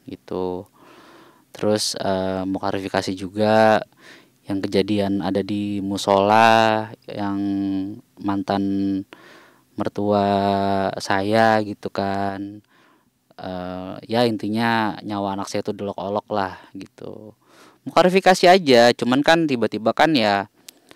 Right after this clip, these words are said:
kan saya cuma tepuk tangan doang, kok nyawa anak kecil kok disepelekan seperti itu gitu. Terus ya intimi-, intimidasi, intimidasi lah gitu. Ya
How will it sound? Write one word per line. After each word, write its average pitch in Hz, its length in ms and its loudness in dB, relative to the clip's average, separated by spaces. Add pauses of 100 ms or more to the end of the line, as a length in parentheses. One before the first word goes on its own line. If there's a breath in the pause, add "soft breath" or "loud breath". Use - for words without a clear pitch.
(160 soft breath)
kan 151 160 2
saya 165 160 -2
cuma 156 160 2
tepuk 139 240 -2
tangan 127 240 2
doang, 117 800 4
kok 135 320 2 (560)
nyawa 107 320 0
anak 110 240 -4
kecil 123 160 0
kok 120 160 0
disepelekan 107 880 -6
seperti 104 480 -10
itu 98 640 -12 (580 soft breath)
gitu. 98 480 -14
Terus - 240 -6
ya 98 240 -8
intimi-, 98 400 -14
intimidasi, 110 640 -4
intimidasi 165 560 4
lah 190 240 6 (160)
gitu. 107 400 -6 (960 soft breath)
Ya 131 560 6